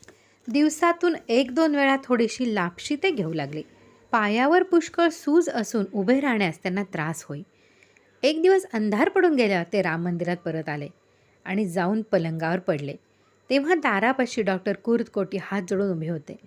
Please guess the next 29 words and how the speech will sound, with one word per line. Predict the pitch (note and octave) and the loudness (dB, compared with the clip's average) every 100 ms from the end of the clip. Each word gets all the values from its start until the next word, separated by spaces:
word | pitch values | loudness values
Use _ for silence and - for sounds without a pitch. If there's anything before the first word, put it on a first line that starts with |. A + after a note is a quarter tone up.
| - _ _ _ - | -20 _ _ _ -6
त्यांना | D4 F4 F#4+ - | 0 0 0 0
आत | A3 D4+ F4+ | 0 2 2
येण्यास | F4 D#4+ - | 2 2 -2
सांगून | B3+ A#3+ G3+ F3+ | -2 0 0 -2
दार | F3 G3 G3+ | -4 -2 -2
लावण्यास | G#3+ F3 D3+ D#3 | -2 -2 -4 -8
सांगितले | - C#3 C#3+ - - _ _ _ _ | -10 -10 -10 -14 -20 _ _ _ _
आणि | A#3 D#4 | -2 -2
श्री | F#4+ G4 | 2 4
महाराजांनी | F4+ D#4+ D#4+ E4+ E4 | 4 4 2 4 2
जवळजवळ | C4+ C#4 C#4+ D4+ | 4 4 6 4
तासभर | D4 - C4 C4+ C4+ G#3+ G3 A3 G3+ - _ _ _ - | 2 2 2 2 0 -4 -2 0 0 -4 _ _ _ -8
आपल्या | A3 D4+ D#4 | -2 0 0
आयुष्याची | A3+ A#3 C4+ - B3 A#3+ A3+ | 2 2 2 0 -4 -2 -2
रूपरेषा | A3+ G#3+ G3+ F3+ F#3 | -2 0 -2 -2 -4
त्यांना | F#3 E3 E3 | -4 -6 -6
सांगितली. | F3 D#3 D3+ - - _ _ _ _ _ | -8 -8 -10 -12 -18 _ _ _ _ _
ती | G#3 | -6
सांगून | - F#3+ D#3+ F3 A#3 | -4 -2 0 0 0
संपल्यावर | A#3 G#3 F3+ G3 A3+ | 0 -2 -2 2 2
श्री | B3+ C4+ | 2 -2
महाराज | G3+ D3+ D3+ G3+ C4+ | -2 -4 -4 -4 -2
म्हणाले, | C4+ F#3+ F3 F3+ _ _ _ - | 0 0 0 -4 _ _ _ -8
"हे | - | -4
पहा, | F#3+ F3 D#3+ F3 F3 _ _ _ _ | -2 -2 -2 -2 -4 _ _ _ _
राम | F#3 F#3 F#3+ F#3 | -2 0 0 -2
किती | F#3 A3 | -6 -4
दयाळू | F3+ F3 E3 F3 A3 | -2 -2 0 0 2
आहे. | F3 F3 | 0 -2